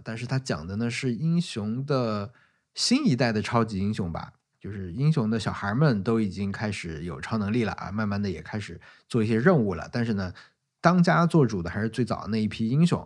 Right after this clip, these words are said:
我觉得这个剧不能说它不好看吧，但是我，我老实说，我对这种美漫，大部分的美漫和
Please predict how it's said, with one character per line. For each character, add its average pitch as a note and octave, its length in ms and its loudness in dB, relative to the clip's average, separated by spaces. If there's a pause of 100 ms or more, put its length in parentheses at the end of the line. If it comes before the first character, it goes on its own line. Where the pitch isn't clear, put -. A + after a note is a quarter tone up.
(120)
我 D3 100 0
觉 G#3 140 4
得 D4 100 2
这 D4 120 -2
个 C4+ 80 2
剧 G#3+ 280 2 (200)
不 C#4 100 0
能 A#3 140 8
说 A3+ 120 6
它 G#3+ 140 6
不 A3 140 4
好 D#3+ 120 4
看 D#3 240 -2
吧， G#2+ 120 0
但 D#3+ 100 0
是 F3+ 40 4
我， B2+ 160 2
我 G#2+ 360 -4
老 G2+ 180 -2
实 C3+ 120 0
说， G3+ 100 6
我 D3+ 140 2
对 D#3+ 160 2
这 D#3 80 -2
种 B2+ 180 0
美 G#2 320 -4
漫， G#2 580 2 (220)
大 G#3 160 0
部 C#3+ 100 2
分 D3 140 4
的 C#3 80 4
美 A2+ 240 2
漫 B2 380 2
和 A2+ 640 -2